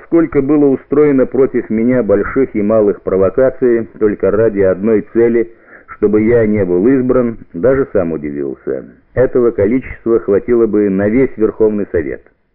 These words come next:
Срывавшиеся встречи с трудовыми коллективами, потому что не давали залов, распространявшиеся организованным способом анонимки,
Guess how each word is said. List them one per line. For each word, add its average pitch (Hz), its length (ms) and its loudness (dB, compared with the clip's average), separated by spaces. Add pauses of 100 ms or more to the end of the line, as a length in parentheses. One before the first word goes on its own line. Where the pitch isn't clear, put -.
(840)
Срывавшиеся 143 680 2
встречи 117 640 0
с - 80 -16
трудовыми 104 500 0
коллективами, 101 880 -2
потому 85 320 -4
что 78 320 -4
не 82 140 -6
давали 82 380 0
залов, 95 420 0 (380)
распространявшиеся 101 1300 -2
организованным 110 960 0
способом 90 640 -4
анонимки, 110 800 0